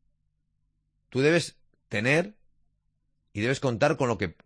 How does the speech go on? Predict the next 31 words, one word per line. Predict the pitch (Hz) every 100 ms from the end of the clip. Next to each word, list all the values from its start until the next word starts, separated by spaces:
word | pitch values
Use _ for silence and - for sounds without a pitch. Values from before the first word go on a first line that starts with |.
| -
con | 117
lo | 110
que | -
de | 104
verdad | 98 95 143 -
tienes, | 143 175 110 87 - _ _ -
no | 123 175 208
con | 185 165
lo | 156
que | - 127
crees | 147 190 175
que | 151
puedes | - 127 117 98
tener. | 104 90 82 - _ - - - - - - _ _ _ _ _ _ _ _ _ _ _ _ _ _ _ _ _ -
Y | 92
ahí | 101 143 - -
hemos | 107 120
cometido | - 104 90 113 120 - _ _ _ _ _ _ _ -
un | 104
grave | 92 87
error, | 78 127
y | 104
ese | 85 87
error | 92 143 147
lo | 95
cometió | 78 78 104
el | 135
consejero | - 87 82 92
delegado | 117 117 139
Ramón | 131 104 139
Robert, | 113 82 -